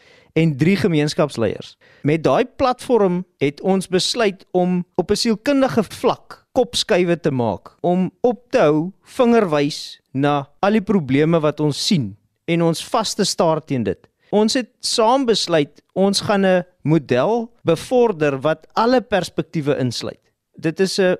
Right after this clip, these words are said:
'n benadering van almal is welkom en almal moet ingesluit word. So het die proses gegroei dat dit al hoe makliker geword het. Aan die begin was daar f-, natuurlik partye wat nie die proses verstaan nie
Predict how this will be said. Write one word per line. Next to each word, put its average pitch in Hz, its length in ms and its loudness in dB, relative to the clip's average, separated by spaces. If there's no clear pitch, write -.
'n 151 120 -2
benadering 170 640 0
van 175 380 -2
almal 233 400 2
is 170 140 0
welkom 127 540 -2
en 160 200 -2
almal 220 280 2
moet 208 180 0
ingesluit 156 640 -2
word. - 220 -14
So - 260 -4
het 254 200 2
die 175 100 0
proses 202 520 0
gegroei 175 600 2
dat 170 240 0
dit 180 320 -2
al 220 120 2
hoe 247 120 2
makliker 202 500 -2
geword 139 400 0
het. - 140 -6
Aan 196 100 2
die 220 80 2
begin 226 420 0
was 190 220 0
daar 175 260 2
f-, - 120 -18
natuurlik 160 680 -2
partye 185 560 2
wat 151 300 -2
nie 151 140 2
die 196 100 2
proses 175 500 -2
verstaan 175 500 0
nie 233 180 -2